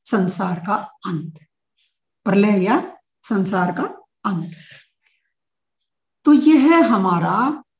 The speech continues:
जो हमने प्रश्न किया था शुरू में, हमें प्रश्न दिया गया था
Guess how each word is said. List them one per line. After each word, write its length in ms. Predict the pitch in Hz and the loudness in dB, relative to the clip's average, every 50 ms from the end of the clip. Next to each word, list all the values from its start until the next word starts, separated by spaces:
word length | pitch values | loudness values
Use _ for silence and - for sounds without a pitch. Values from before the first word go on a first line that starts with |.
| _ _ _ _ _ 233 | _ _ _ _ _ -8
जो 220 | 175 196 240 226 | -4 0 0 0
हमने 320 | 196 208 196 190 190 208 214 | 0 0 -2 -2 -2 -4 -4
प्रश्न 360 | 202 190 170 - 202 185 180 | -6 -8 -10 -10 -10 -12 -12
किया 320 | - - 190 170 175 180 | -14 -12 -12 -12 -12 -12
था 160 | 175 - 190 | -14 -14 -14
शुरू 320 | - - - 190 185 185 185 | -12 -12 -12 -12 -12 -14 -14
में, 120 | 190 208 | -12 -12
हमें 260 | 196 202 175 180 170 | -10 -8 -8 -8 -8
प्रश्न 260 | - - - - - 180 | -10 -12 -10 -10 -10 -10
दिया 320 | 175 170 180 180 175 160 | -8 -8 -8 -8 -6 -6
गया 200 | 175 175 175 - | -8 -10 -12 -14
था 360 | - - 196 226 269 320 320 | -12 -6 -4 0 0 0 -2